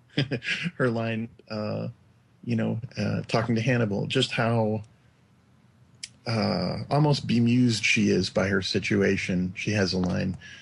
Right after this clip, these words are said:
you know, she kind of, uh, comments on, on what she's telling him by saying, "It's such, it's such a boring story. The ending's always the same." Um, just, she just, uh, just really powerful. And like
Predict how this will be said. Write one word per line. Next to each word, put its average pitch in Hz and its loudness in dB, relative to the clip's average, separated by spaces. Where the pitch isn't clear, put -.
you 110 -2
know, 90 0
she - 2
kind 95 2
of, 90 -2
uh, 90 0
comments 104 2
on, 98 0
on 98 0
what 98 0
she's 101 -2
telling 104 2
him 95 -4
by 98 -4
saying, 98 -2
"It's 101 -4
such, 110 -2
it's 98 -2
such - 0
a 98 -2
boring 98 0
story. 92 2
The 90 2
ending's 95 0
always 92 0
the - -2
same." 90 0
Um, 92 0
just, - 0
she - 0
just, - 0
uh, 82 0
just - -2
really 131 4
powerful. 95 -2
And 101 0
like 107 0